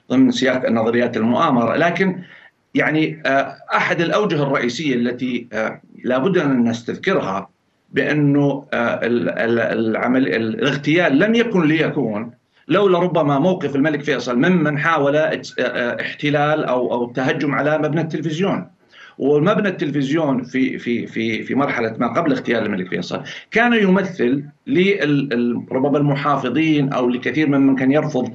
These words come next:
الانفتاح على ال-، على العالم والتحول إلى دولة حضارية، كان يمثل أداة الشيطان. يعني، هي، هذه هي الأداة. وإن كان الملك فيصل ما كان بالضرورة هو ربما إنسان، يعني، صاحب نزعة ليبرالية اجتماعية، ولكن كان صاحب نزعة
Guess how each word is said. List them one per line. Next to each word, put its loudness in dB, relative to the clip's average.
الانفتاح 2
على 0
ال-، 0
على -2
العالم 0
والتحول -2
إلى 0
دولة 0
حضارية، 0
كان 2
يمثل 2
أداة 2
الشيطان. -2
يعني، -6
هي، -2
هذه 0
هي 2
الأداة. -4
وإن 2
كان 0
الملك 0
فيصل -2
ما 2
كان 0
بالضرورة 0
هو 0
ربما -2
إنسان، 0
يعني، 0
صاحب 0
نزعة 2
ليبرالية 2
اجتماعية، 0
ولكن 0
كان -2
صاحب 0
نزعة 0